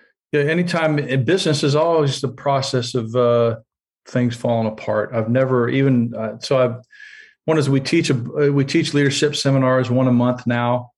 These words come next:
Uh, we do consulting with companies, and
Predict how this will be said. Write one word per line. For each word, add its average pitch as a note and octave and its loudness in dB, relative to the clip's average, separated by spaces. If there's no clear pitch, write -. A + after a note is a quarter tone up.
Uh, G2+ -4
we A2 2
do A2+ 0
consulting A2+ 0
with G#2+ -4
companies, A2 -2
and G#2+ 0